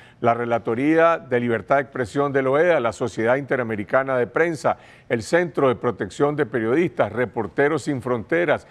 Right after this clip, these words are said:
y otras organizaciones, es la anulación del juicio político contra Miguel y Lucía y la liberación de todos los presos políticos que siguen en las cárceles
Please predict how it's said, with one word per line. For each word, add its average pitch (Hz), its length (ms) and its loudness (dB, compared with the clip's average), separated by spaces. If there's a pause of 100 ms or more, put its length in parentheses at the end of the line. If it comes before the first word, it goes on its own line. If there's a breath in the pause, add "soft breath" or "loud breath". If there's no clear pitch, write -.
(200 loud breath)
y 135 240 0
otras 175 400 2
organizaciones, 123 1000 -2 (280 loud breath)
es 165 200 2
la 151 300 2
anulación 180 840 2
del 127 160 0
juicio 165 360 2
político 156 680 0
contra 123 320 -2
Miguel 117 360 -2
y 151 40 -2
Lucía 147 540 0 (400 loud breath)
y 127 80 0
la 123 100 4
liberación 123 720 0
de 127 140 -2
todos 170 420 0
los 139 120 -2
presos 165 360 -2
políticos 165 720 -2 (320 soft breath)
que 110 140 -2
siguen 160 280 0
en 170 120 -2
las 151 160 -2
cárceles 160 720 0